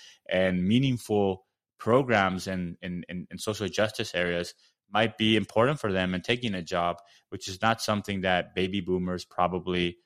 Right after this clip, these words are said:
thought about, or maybe even Gen X. And I think that these differences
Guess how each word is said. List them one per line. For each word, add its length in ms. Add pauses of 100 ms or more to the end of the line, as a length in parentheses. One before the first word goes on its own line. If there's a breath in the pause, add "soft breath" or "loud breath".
(180)
thought 180
about, 320
or 40
maybe 440
even 340
Gen 260
X. 340 (320 loud breath)
And 120
I 80
think 220
that 240
these 180
differences 720